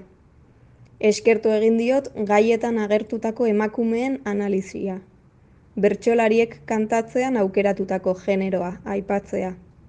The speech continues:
Sortutako pertsonaien ezaugarriei begira jartzea.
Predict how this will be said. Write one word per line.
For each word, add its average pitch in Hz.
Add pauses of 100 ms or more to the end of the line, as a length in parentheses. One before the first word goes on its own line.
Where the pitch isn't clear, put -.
(800)
Sortutako 220
pertsonaien 233
ezaugarriei 214
begira 196
jartzea. 180